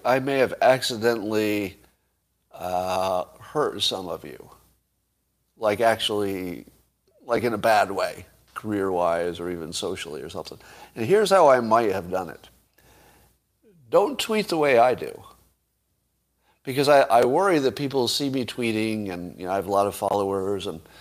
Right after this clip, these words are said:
I get a lot of retweets and stuff. And people say, "Oh, I'll, it's working out for him. I think I'll be, you know, provocative too." Don't do it if it's not your job.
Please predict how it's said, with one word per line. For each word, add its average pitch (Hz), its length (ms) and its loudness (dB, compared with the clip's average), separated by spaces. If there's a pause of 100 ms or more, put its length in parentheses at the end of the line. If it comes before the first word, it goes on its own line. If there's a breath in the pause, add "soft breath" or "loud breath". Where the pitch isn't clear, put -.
(340 loud breath)
I 110 60 -8
get 107 140 -2
a 110 40 2
lot 107 180 4
of 104 60 -2
retweets 101 420 -6
and 92 100 -10
stuff. 101 260 -6 (400 loud breath)
And 120 120 -6
people 127 240 0
say, 123 200 0
"Oh, 226 240 4
I'll, 135 420 2 (360)
it's 135 320 -8
working 135 340 2
out 120 160 2
for 101 140 -4
him. 135 380 -2 (720)
I 107 120 -2
think 113 260 -4
I'll 113 140 6
be, 107 540 -4 (220)
you 104 60 -8
know, 95 80 -6
provocative 95 840 -4
too." - 280 -12 (1500)
Don't 247 260 -2
do 233 160 2
it 202 80 6
if 185 140 2
it's 156 160 -2
not 175 180 -4
your 110 120 -2
job. 107 680 0